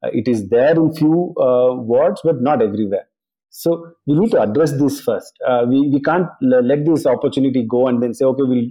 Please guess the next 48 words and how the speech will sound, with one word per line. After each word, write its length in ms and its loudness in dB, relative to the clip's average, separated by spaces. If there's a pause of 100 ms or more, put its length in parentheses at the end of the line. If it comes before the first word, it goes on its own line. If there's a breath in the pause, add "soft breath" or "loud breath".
(100)
address 240 -2
it 120 -2
later." 340 -2 (600 soft breath)
Uh, 200 -2
there 120 2
was 120 2
a 60 2
move 460 2
to 120 2
at 160 0
least 280 -2
recruit, 520 0
uh, 260 0 (320)
some 220 -2
of 100 0
the 60 2
A 200 2
N 200 2
Ms 120 -2
in 160 -2
Bangalore, 440 0
but 180 -2
that 160 -2
was 240 0 (380)
rejected 460 0
later 520 2
by 220 2
another 400 2
department 580 -2
saying 280 -2
that, 140 0 (140)
uh, 160 2
we 80 0
don't 320 -2
have 200 0 (140)
allocations 580 -2
made 180 -4 (100)
for 140 -6
it. 140 -18 (640 soft breath)
Uh, 240 0
well, 300 2
this 140 -2
is 140 2
the 120 2
time 300 0
to 80 0 (120)
make 120 -2
allocations 640 0